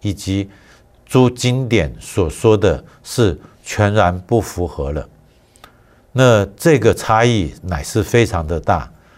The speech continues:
当然不能像这位弘扬六世论的法师一样，而说成是无二无别的。但这个弘扬六世论的法师以这样错误的说明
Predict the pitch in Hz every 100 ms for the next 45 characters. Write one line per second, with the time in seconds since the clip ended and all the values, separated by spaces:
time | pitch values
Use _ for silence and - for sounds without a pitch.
0 | _ _ - 127 120 101 101 98 131 104
1 | 92 87 - 104 82 - _ - 123 110
2 | 92 98 104 98 101 117 101 - 107 110
3 | 92 87 - 73 78 - 92 82 101 87
4 | 73 - - - - 101 104 101 - _
5 | _ - 127 123 - 90 92 - - 101
6 | 76 - _ - 101 104 104 117 95 -
7 | 92 92 85 78 80 73 - _ _ _
8 | _ 120 120 104 - 156 113 101 - -
9 | _ _ 113 120 113 117 131 113 123 120
10 | 107 98 90 69 - - 107 107 - -
11 | _ - 101 85 - 143 127 127 104 -
12 | - 143 113 113 104 95 85 - _ _
13 | _ _ - - 135 127 101 95